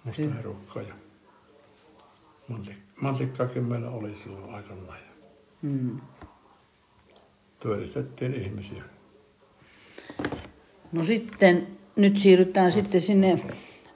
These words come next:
Speaker 2: vanhaksi tulemiseen, eli ikääntymiseen, niin
Speaker 1: Mhm.
Speaker 2: sinä olet kuitenkin nähnyt jo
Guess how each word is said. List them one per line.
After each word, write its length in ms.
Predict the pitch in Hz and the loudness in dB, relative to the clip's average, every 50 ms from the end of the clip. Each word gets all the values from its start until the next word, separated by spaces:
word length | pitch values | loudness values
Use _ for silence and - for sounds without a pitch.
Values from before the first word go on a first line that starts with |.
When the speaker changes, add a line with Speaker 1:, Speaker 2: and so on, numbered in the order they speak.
| _ - - | _ -2 0
Speaker 2:
vanhaksi 460 | 220 220 202 156 135 139 - - - | 2 4 4 2 0 -2 -6 -6 -2
tulemiseen, 600 | 151 143 131 113 - - - - - - - 101 | 2 2 2 2 2 0 -4 -6 -6 -6 -4 0
eli 200 | 135 143 - 170 | 0 2 2 2
ikääntymiseen, 1000 | 165 - - - 127 123 151 - 135 120 107 110 151 - - - - - 160 170 | 0 0 -2 -4 -2 -2 -2 -2 -2 -2 -2 -2 -4 -6 -8 -10 -8 -8 -8 -8
niin 120 | 180 - - - - - _ - - 110 87 92 | -8 -10 -12 -20 -20 -20 _ -16 -14 -12 -8 -6
Speaker 1:
Mhm. 120 | 127 143 131 131 131 127 | -2 -2 -2 -2 -4 -8
Speaker 2:
sinä 260 | - - 151 143 139 | -6 -2 0 2 2
olet 120 | 139 139 | 0 0
kuitenkin 500 | - - 170 170 180 175 170 190 190 190 | -4 -6 -4 -2 0 0 2 2 4 4
nähnyt 280 | 190 190 190 185 185 180 | 6 6 6 6 6 6
jo 220 | 180 - - - | 4 4 2 -2